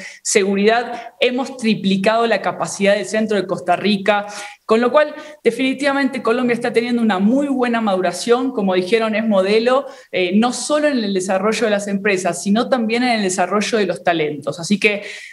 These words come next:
veo a Colombia preparándose, quedan retos, pero estamos en un país que escucha al sector empresarial para formular estratégica, estrategias puntuales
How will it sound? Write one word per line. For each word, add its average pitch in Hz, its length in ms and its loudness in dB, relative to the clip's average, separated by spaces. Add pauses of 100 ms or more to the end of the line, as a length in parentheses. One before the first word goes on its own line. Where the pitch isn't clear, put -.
(140)
veo 269 520 2
a 202 100 0
Colombia 208 340 2
preparándose, 269 920 0 (160)
quedan 269 340 2
retos, 277 500 0
pero 190 140 0
estamos 233 380 0
en 208 100 0
un 208 140 0
país 220 320 0
que 196 120 -4
escucha 285 560 0
al 196 160 0
sector 214 600 0
empresarial 190 680 2
para 226 140 2
formular 202 360 2
estratégica, 208 680 -2 (160)
estrategias 254 720 0 (380)
puntuales 294 680 2